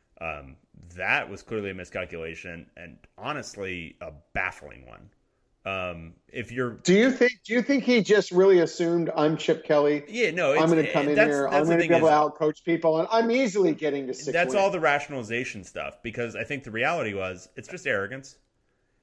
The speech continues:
Speaker 1: Arrogance, which
Speaker 2: Yeah.
Speaker 1: ar-, and arrogance is just stupidity.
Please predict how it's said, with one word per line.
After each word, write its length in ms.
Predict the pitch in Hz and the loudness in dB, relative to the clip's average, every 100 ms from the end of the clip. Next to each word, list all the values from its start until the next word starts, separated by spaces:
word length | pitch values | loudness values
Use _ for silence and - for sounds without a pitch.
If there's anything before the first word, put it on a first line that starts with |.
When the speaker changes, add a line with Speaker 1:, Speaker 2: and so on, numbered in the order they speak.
| _ _ - | _ _ -2
Speaker 1:
Arrogance, 480 | 147 160 151 143 - | 2 2 0 -8 -4
which 120 | 123 | -2
Speaker 2:
Yeah. 160 | 85 - | -2 -2
Speaker 1:
ar-, 160 | 180 - | -2 0
and 120 | 196 | -2
arrogance 360 | 240 220 190 156 | 0 -2 -4 -10
is 80 | |
just 200 | 135 170 | -10 -10
stupidity. 560 | - 104 123 76 71 - | -8 -8 -4 -6 -8 -16